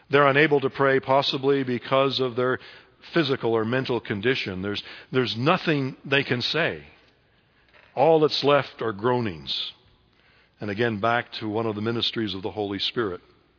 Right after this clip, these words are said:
is that the Holy Spirit takes our groanings,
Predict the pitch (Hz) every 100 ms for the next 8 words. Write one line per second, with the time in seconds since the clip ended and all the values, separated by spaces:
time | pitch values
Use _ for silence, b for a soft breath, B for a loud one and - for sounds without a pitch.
0 | _ _ _ _ - 117 104 117 107 120
1 | 104 - 135 107 87 - B B B B
2 | B B - 147 - - - - 113 104
3 | 95 107 95 78 64 - -